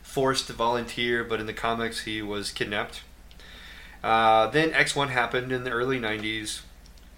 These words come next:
or, uh, late nineties, mid two thousands, Last Stand happened. Mid, uh, about twenty ten-ish,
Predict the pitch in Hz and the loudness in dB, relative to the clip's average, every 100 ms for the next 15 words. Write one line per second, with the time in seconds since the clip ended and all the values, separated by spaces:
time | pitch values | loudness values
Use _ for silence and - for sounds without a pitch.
0 | - - - 113 104 92 113 104 98 - | -20 -16 -6 -4 -4 -6 -6 -6 -6 -2
1 | 120 107 104 104 101 104 107 - - - | -2 -2 -4 -6 -4 -4 -6 -8 -12 -10
2 | - 135 131 143 123 120 127 123 110 117 | 0 2 2 2 6 6 4 -2 -2 -2
3 | 117 - 113 110 104 107 104 110 107 107 | -2 -2 -2 -2 -2 -2 -2 -4 -6 -8
4 | 101 - - - - 131 135 131 - - | -12 -16 -18 -12 2 4 4 0 -8 0
5 | 127 120 120 117 117 117 117 120 - - | 2 2 2 2 0 0 -2 -4 -10 -18
6 | - 131 101 - - 151 143 139 131 135 | -6 -4 -4 -6 -4 -2 -2 -4 -4 -2
7 | 135 135 143 147 151 147 147 147 - - | -2 -2 -6 -8 -4 0 2 2 2 2
8 | - | 0